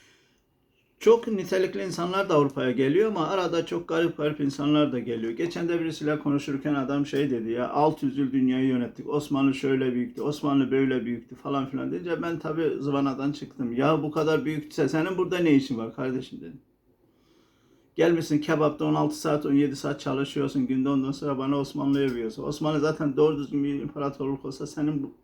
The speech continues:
burada olmaman lazımdı." Tabii böyle deyince adam biraz bozuldu falan, hemen konuyu değiştirdi. "Ya ben Türkiye'de yüksek lisans yaptım." Türkiye'de isterseniz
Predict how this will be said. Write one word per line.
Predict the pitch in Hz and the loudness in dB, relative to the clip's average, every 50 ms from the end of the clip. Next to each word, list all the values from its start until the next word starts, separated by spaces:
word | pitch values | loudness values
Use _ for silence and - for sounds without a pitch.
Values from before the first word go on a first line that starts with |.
| _ - | _ -8
burada | 127 123 - 185 | -8 -4 -2 -2
olmaman | 185 175 165 143 127 123 120 110 110 | 0 2 2 2 2 2 0 -2 -4
lazımdı." | 110 104 98 101 104 107 - - - _ _ _ _ - - - - - _ _ _ - _ _ _ _ _ _ _ _ - - - - - | -4 -6 -8 -10 -12 -14 -14 -18 -20 _ _ _ _ -20 -20 -20 -20 -20 _ _ _ -20 _ _ _ _ _ _ _ _ -20 -20 -16 -6 -2
Tabii | 190 196 185 | -2 4 6
böyle | 208 208 220 208 196 | 6 6 6 4 2
deyince | 240 226 233 | 0 -2 0
adam | 208 202 214 214 214 | 0 0 0 -2 0
biraz | 214 220 220 214 - 196 | 2 4 2 2 2 0
bozuldu | 208 202 190 214 208 202 196 | 0 2 2 0 0 0 -4
falan, | - - 202 208 220 220 208 | -4 -2 -2 -2 0 0 0
hemen | 208 214 214 214 214 196 190 | 0 0 -2 -2 -2 -4 -8
konuyu | - - - 185 196 202 196 175 185 | -8 -6 -6 -4 -2 -2 -2 0 2
değiştirdi. | 185 180 170 175 - 196 208 | 2 2 2 2 2 2 4
"Ya | 208 208 208 202 - - | 4 4 2 0 0 0
ben | 202 202 208 - | 2 2 0 0
Türkiye'de | - 208 185 - 202 190 170 185 | -2 -2 0 2 2 2 2 0
yüksek | 185 185 185 190 - - - 190 185 180 175 | -2 -2 -2 -4 -6 -6 -6 -6 -6 -4 -6
lisans | 143 - - 131 110 - - 117 | -6 -6 -6 -6 -8 -8 -10 -12
yaptım." | 107 - - - - - _ _ _ _ _ _ _ _ _ _ _ _ _ _ _ _ _ _ _ _ _ _ _ _ _ _ _ _ _ _ _ _ _ _ _ _ _ _ _ _ | -12 -14 -14 -20 -20 -20 _ _ _ _ _ _ _ _ _ _ _ _ _ _ _ _ _ _ _ _ _ _ _ _ _ _ _ _ _ _ _ _ _ _ _ _ _ _ _ _
Türkiye'de | - - 165 190 185 180 - 165 147 120 127 131 120 120 - - - - - _ _ _ _ _ - - _ _ _ _ - | 0 4 4 4 4 4 2 2 2 4 2 0 0 -2 -4 -10 -18 -20 -20 _ _ _ _ _ -20 -20 _ _ _ _ -12
isterseniz | 170 143 - - 170 175 170 - 143 127 135 151 156 151 - - | -12 -8 -4 -2 0 0 2 2 4 4 4 4 4 0 -6 -12